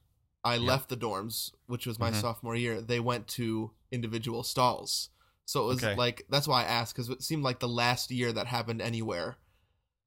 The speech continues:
Speaker 1: So anyways, what I would do, I was real self-conscious about my body.
Speaker 2: <laughs> Yeah.
Speaker 1: <laughs> And so I would, like,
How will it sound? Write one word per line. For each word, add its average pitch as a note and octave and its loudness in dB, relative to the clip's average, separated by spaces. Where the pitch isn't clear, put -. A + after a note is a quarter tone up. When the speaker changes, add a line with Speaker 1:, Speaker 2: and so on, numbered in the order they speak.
Speaker 1:
So - 8
anyways, D#3+ 6
what C#3+ 4
I C#3+ 6
would C3+ 6
do, D3+ 4
I B2 4
was C3 0
real C#3+ 4
self-conscious C3 0
about A#2 -2
my A#2 -2
body. B2 0
Speaker 2:
<laughs> - -8
Yeah. - 2
Speaker 1:
<laughs> G3 -2
And F3+ 4
so E3 8
I D#3 10
would, F3+ 8
like, D3 4